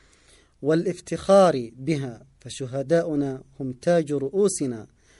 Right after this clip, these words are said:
وهم فخر أمتنا، وهم عنوان عزتنا وصمودنا وكرامتنا. وأيضا يضاف إلى ذلك الاستفادة من هذه الذكرى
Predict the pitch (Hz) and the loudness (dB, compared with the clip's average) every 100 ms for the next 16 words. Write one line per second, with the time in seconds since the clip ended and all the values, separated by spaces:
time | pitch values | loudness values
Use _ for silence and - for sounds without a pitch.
0 | _ _ _ 131 123 131 135 175 - 160 | _ _ _ -10 -8 -6 -2 -2 -2 -4
1 | 139 - 139 135 190 190 170 135 113 117 | -4 -4 -4 0 0 2 0 0 -6 -10
2 | 135 127 139 143 165 175 156 131 120 117 | -8 -6 -2 0 0 0 0 -2 -6 0
3 | 214 214 196 160 127 120 - 127 170 165 | 0 2 0 0 -4 -8 -10 -4 -2 0
4 | 156 135 120 _ _ _ _ _ - 131 | 0 -2 -6 _ _ _ _ _ -16 -10
5 | - 139 135 139 143 127 113 107 _ _ | -4 -2 0 -2 -4 -8 -10 -14 _ _
6 | _ _ _ _ _ _ _ _ _ _ | _ _ _ _ _ _ _ _ _ _
7 | _ _ _ _ _ _ _ _ _ _ | _ _ _ _ _ _ _ _ _ _
8 | 147 165 247 247 233 220 202 - - - | -4 6 8 8 8 6 4 0 -12 -20
9 | - _ - - 143 165 185 185 180 165 | -20 _ -12 -6 4 6 6 6 4 6
10 | 160 170 185 165 160 - - - 170 170 | 6 10 10 8 0 -10 -20 -12 -10 -8
11 | - 165 226 220 160 156 151 170 151 143 | -8 2 6 6 4 2 0 0 0 -4
12 | 120 135 160 139 127 127 | -4 -6 -4 -6 -6 -8